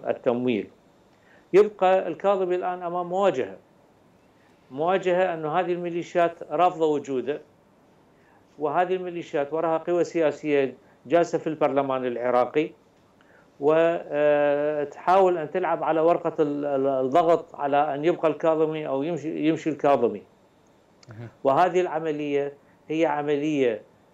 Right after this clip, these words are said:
Speaker 1: آه، بالتأكيد فيها ابتذال كبير، آه، للسيد الكاظمي.
Speaker 2: مهم.
Speaker 1: هنا يبقى على السيد الكاظمي كيف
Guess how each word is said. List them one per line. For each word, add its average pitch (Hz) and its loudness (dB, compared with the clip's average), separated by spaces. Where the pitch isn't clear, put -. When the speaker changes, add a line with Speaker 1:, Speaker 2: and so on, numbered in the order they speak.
Speaker 1:
آه، 131 0
بالتأكيد 139 0
فيها 135 2
ابتذال 139 2
كبير، 151 2
آه، 127 2
للسيد 127 0
الكاظمي. 110 0
Speaker 2:
مهم. 113 -14
Speaker 1:
هنا 170 2
يبقى 185 2
على 170 0
السيد 180 -4
الكاظمي 165 -2
كيف - -4